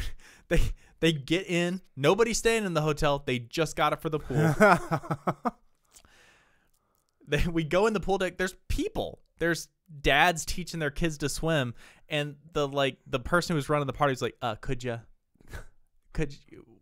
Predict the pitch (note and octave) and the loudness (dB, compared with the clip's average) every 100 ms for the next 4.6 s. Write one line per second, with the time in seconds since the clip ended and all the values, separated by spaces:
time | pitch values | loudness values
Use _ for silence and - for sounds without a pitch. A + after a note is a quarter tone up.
0 | D#3 - D#3 C#3+ C3+ A2 C#3+ C#3+ C3+ A#2+ | -20 -18 -8 -6 -6 -4 -2 0 0 0
1 | A#2 A#2+ B2+ - D3 C4+ C#4 D4 A4 - | 0 -2 -6 0 8 10 10 10 8 8
2 | C#4+ C#4 G#3+ E3 D#3 D3 - A#2+ G#2 D#3+ | 8 8 6 6 4 2 -2 0 2 4
3 | D3+ A2 - - - - - - D3 C#3+ | 6 4 -2 -20 -20 -20 -16 -6 -4 -4
4 | - D#3 D#3 D3+ D3 | -2 0 2 2 2